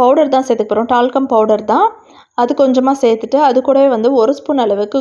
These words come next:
கோதுமை மாவு, கொஞ்சமா பேக்கிங் சோடா, இதெல்லாம் சேர்த்துட்டு ஃபஸ்ட்டு ஒரு ஸ்பூன், அதாவது நீங்க சமையலுக்கு பயன்படுத்தாத ஸ்பூனா இருக்கணும், இல்லைன்னா அது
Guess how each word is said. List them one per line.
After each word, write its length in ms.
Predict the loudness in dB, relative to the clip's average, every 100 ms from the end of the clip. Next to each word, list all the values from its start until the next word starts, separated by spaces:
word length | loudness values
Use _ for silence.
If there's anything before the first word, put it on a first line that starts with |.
| 0
கோதுமை 340 | 0 2 -2 -4 -6
மாவு, 280 | -6 -2 -2 -2 -14 -20 _
கொஞ்சமா 380 | 0 0 0 0 2
பேக்கிங் 400 | 0 0 -2 -2 -4
சோடா, 200 | -4 -2 -2
இதெல்லாம் 260 | -2 0 0
சேர்த்துட்டு 300 | -2 -2 -6
ஃபஸ்ட்டு 340 | -4 -8 -4 -2 -2 -4 -20 _
ஒரு 100 | -4 -2
ஸ்பூன், 260 | -2 0 2
அதாவது 240 | 0 -2 -2
நீங்க 240 | -2 -2 -2
சமையலுக்கு 480 | -2 0 0 -2 -2
பயன்படுத்தாத 720 | -4 -2 -4 -4 -2 0 0 -4
ஸ்பூனா 300 | -4 -2 -2
இருக்கணும், 260 | -2 -4 -4
இல்லைன்னா 320 | -2 -2 0 0
அது 140 | 0